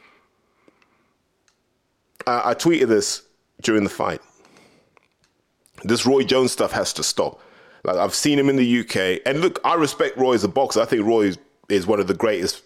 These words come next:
human beings to ever engage in combat of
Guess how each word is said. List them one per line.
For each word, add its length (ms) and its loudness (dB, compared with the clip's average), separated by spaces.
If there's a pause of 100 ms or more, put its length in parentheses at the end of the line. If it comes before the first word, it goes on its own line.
(200)
human 440 2
beings 580 -2 (1000)
to 200 0 (100)
ever 280 2
engage 560 0
in 120 0
combat 640 -2 (180)
of 100 -2